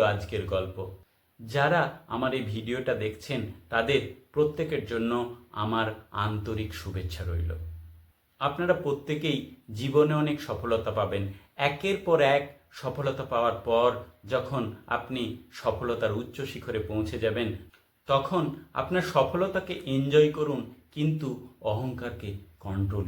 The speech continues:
করবেন। তাহলে আপনি মানুষের মনে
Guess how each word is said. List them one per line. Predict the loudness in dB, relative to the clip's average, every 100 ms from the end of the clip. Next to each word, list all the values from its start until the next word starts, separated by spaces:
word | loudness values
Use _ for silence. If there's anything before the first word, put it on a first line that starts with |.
| -2
করবেন। | 0 0 2 0 0 -2 -4 -8 -14 -18 -20 -20 _ _ _ _
তাহলে | 6 8 4 2
আপনি | 2 -2 -4 -8 -18 -2
মানুষের | 2 2 0 -2 -2
মনে | -2 -2